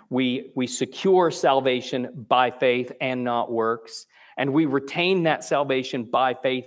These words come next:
because God has secured that salvation himself alone for us.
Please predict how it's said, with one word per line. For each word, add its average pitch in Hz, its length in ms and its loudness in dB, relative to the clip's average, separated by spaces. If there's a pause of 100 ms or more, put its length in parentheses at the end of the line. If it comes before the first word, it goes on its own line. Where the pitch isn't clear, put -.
because 139 680 0 (100)
God 131 440 2 (260)
has 143 220 -2
secured 135 840 -2
that 151 220 -2
salvation 143 600 -4
himself 180 680 -6 (360)
alone 113 680 0
for 123 280 -4
us. - 680 -6